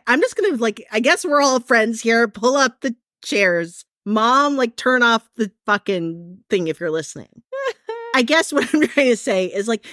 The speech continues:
Speaker 1: it's funny to me to be like, "Oh, yes, I have," because, like, like, there's a lot of nuance within that because I met my husband, like, when I was twenty, got together with him when I was twenty-one.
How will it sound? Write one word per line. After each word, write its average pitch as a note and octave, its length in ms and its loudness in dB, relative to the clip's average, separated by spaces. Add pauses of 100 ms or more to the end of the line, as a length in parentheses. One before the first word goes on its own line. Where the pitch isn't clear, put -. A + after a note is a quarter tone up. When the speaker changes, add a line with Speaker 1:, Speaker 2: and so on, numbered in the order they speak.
Speaker 1:
it's B3+ 160 -2
funny D#4 300 0
to F#4 80 2
me D4 140 0
to C4+ 100 2
be F4+ 80 4
like, C#4+ 240 0
"Oh, C#4 80 0
yes, C4 240 0
I B3 80 -2
have," A#3+ 320 -2
because, A#3 320 -2
like, A#3 240 0 (1500)
like, B3+ 180 0
there's C#4+ 160 2
a B3+ 40 2
lot C4+ 140 2
of B3 80 4
nuance C4 420 2
within A3 220 -2
that E3 160 -2
because F#3+ 460 -2
I F#3+ 420 2
met G3 200 0
my G3+ 140 -2
husband, F3 680 -4
like, F3 320 -2 (560)
when G3+ 180 2
I G3 120 4
was F3+ 220 2
twenty, F#3 800 -2
got F#3 240 0
together F#3 320 2
with E3+ 160 0
him G3 120 -2
when E3+ 100 0
I E3 60 0
was D#3+ 140 -2
twenty-one. D3+ 680 -6